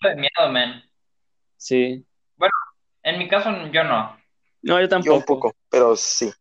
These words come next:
Speaker 3: De hecho, a mí se me quitó el miedo de las películas, porque una vez nos aventamos, eh, creo que eran las películas de Actividad Paranormal,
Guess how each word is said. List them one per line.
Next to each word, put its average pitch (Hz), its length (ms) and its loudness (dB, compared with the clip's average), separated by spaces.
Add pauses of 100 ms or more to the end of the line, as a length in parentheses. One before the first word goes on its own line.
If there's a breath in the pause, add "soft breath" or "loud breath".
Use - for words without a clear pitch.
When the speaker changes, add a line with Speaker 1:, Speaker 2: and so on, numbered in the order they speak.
(840)
Speaker 3:
De 151 60 2
hecho, 233 140 2
a 226 40 2
mí 196 80 4
se 214 100 0
me 175 100 2
quitó - 220 -6
el 151 60 -2
miedo 139 480 2 (220)
de 120 120 -8
las 110 120 -4
películas, 139 580 -4 (440)
porque 117 180 -2
una 123 140 0
vez 135 80 2
nos 135 120 0
aventamos, 127 1300 -4 (1200)
eh, 117 260 0
creo 123 140 -4
que - 80 -4
eran 135 140 0
las 123 100 -6
películas 123 340 0
de 113 280 4
Actividad 110 520 0
Paranormal, 110 540 -4